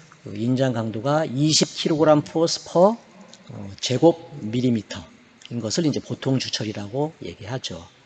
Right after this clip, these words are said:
그다음에 이제 보통 주철의 탄소 함유량도 역시, 어, 요 삼점이에서 삼점팔 프로 정도 탄소 함유량. 뭐 요런 거 그냥 외우는 수밖에 없어요. 기억을 해야 돼요. 삼점이에서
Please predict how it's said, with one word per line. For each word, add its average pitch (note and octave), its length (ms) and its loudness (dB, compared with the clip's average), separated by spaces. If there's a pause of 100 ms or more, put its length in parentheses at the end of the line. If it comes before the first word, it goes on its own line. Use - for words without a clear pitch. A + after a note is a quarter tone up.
(680)
그다음에 E3+ 300 4
이제 D#3+ 100 4
보통 E3+ 380 4
주철의 D#3+ 360 4
탄소 F3+ 340 0
함유량도 C#3+ 840 2
역시, F3+ 480 6 (500)
어, F#2+ 220 -16 (300)
요 G#2 100 -10
삼점이에서 D3+ 1080 0 (140)
삼점팔 D3+ 760 -2
프로 - 260 0
정도 F#2+ 360 -4 (460)
탄소 C3 320 -8
함유량. A2+ 560 -6 (120)
뭐 D#3 120 -4
요런 E3 200 0
거 F3 40 2
그냥 C3+ 300 2 (480)
외우는 D#3 300 4
수밖에 D3 320 0
없어요. A#2+ 360 0
기억을 A2+ 380 -4
해야 D3 180 -2
돼요. B2 400 -6 (380)
삼점이에서 C#3 1000 -2